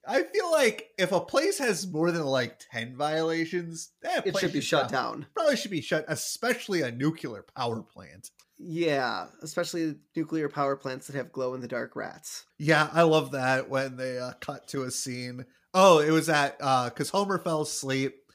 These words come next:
Speaker 1: and, uh, but
Speaker 2: He wakes
Speaker 1: before
Speaker 2: up at
Speaker 1: that
Speaker 2: nine thirty. Like, he wakes up at, like, nine thirty, like, "Ah, I'm still working. Oh, wait."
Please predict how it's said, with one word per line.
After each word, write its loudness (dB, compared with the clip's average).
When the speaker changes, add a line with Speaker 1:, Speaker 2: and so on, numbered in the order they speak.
Speaker 1:
and, -6
uh, -6
but 6
Speaker 2:
He 2
wakes 4
Speaker 1:
before 6
Speaker 2:
up 8
at 2
Speaker 1:
that 4
Speaker 2:
nine 4
thirty. 0
Like, -2
he -8
wakes -4
up -2
at, -4
like, 0
nine -2
thirty, 0
like, -10
"Ah, 4
I'm -2
still 2
working. 0
Oh, 2
wait." -2